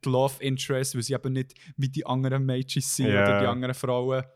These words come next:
Speaker 1: So, ich meine, ja, fuck off, wirklich so.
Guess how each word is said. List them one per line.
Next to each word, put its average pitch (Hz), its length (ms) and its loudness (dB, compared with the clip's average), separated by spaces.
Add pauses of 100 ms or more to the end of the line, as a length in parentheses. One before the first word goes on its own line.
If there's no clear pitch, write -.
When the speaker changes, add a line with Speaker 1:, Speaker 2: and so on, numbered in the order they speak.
(260)
Speaker 1:
So, - 240 -2
ich 135 100 -4
meine, 131 220 0
ja, 139 100 0
fuck - 400 -6
off, 135 380 0
wirklich 127 240 -8
so. 123 360 0